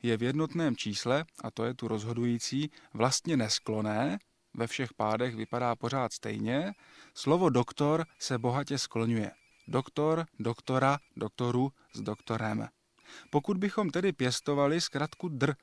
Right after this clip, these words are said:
bez tečky, museli bychom vhodně reflektovat i ostatní pádové tvary a psát dra, dru s drem. Což o to, v minulosti bylo takové psaní obvyklé.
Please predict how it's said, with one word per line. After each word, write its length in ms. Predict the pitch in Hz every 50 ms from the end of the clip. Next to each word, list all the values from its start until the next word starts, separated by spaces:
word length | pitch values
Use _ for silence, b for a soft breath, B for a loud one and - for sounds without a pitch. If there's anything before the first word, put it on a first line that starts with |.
| _ -
bez 260 | 98 104 107 107 -
tečky, 540 | - 113 107 - - - - 127 139 165 185 B B B B B -
museli 380 | 135 143 - - 190 190 190
bychom 400 | 160 143 135 - - 175 180 175
vhodně 420 | 143 120 107 131 151 156 190 185 160
reflektovat 760 | 123 117 - - 127 120 - - - 127 127 135 151 170 170 - -
i 140 | - 135 123
ostatní 480 | 131 135 - - 156 156 - 175 170 147
pádové 500 | - 127 131 135 135 160 160 175 165 131
tvary 420 | - 104 107 107 107 120 151 165 B B B B
a 120 | - 113
psát 380 | - - - 156 156 147 123 - - -
dra, 400 | 107 101 110 110 110 135 170 190 B B B -
dru 260 | 117 113 123 147 175 185 - _ _ _ _ _ -
s 140 | 110 101 95
drem. 440 | 95 107 107 117 120 117 117 101 98 - _ _ _ _
Což 220 | - - 180 185
o 100 | 190 214
to, 160 | 202 - 104 104 - -
v 60 | 120
minulosti 560 | 123 131 151 170 180 185 180 - - - 190
bylo 200 | 165 156 160 160
takové 380 | 151 143 - - 160 165 165 160
psaní 380 | - - 139 135 143 143 -
obvyklé. 600 | - 120 113 113 120 127 - - 110 110 110 101